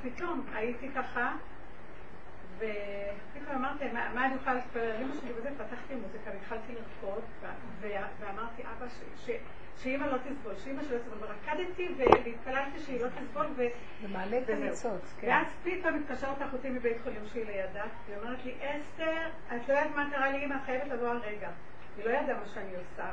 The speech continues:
Speaker 1: כאילו זה. את לא מבינה, היא, היא פתאום אומרת לי, הרי הייתה ככה, זהו.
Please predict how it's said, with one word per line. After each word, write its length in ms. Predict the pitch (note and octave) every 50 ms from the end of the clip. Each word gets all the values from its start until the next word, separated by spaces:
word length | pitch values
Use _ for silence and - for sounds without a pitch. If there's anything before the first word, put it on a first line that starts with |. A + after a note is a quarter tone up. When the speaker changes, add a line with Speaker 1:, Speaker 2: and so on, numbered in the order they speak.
| - - - - -
Speaker 1:
כאילו 220 | F#3 F#3 F#3+ G3 G3 G3 -
זה. 60 | - - - - - - - - - - - - - - - - - - -
את 140 | B3 - -
לא 140 | D4+ D4+ D4+
מבינה, 500 | F4 E4+ - D#4 D#4 D4 D4 D4 C#4 C4
היא, 600 | B3+ - A3+ A3 A3 A3 A3 G#3+ G#3+ G#3+ G#3 G#3 G#3+ - - - -
היא 80 | A3+ -
פתאום 300 | - B3 - D4 C#4+ C#4
אומרת 420 | C#4 C4+ B3+ B3+ B3+ B3+ C4+ - -
לי, 120 | A3 G#3
הרי 100 | G3 F#3 F#3
הייתה 240 | F#3 F3+ F#3 A#3 A#3 A3+ - - - - - -
ככה, 200 | - - - G3+ F#3+ F#3+
זהו. 180 | A3+ G#3 G3+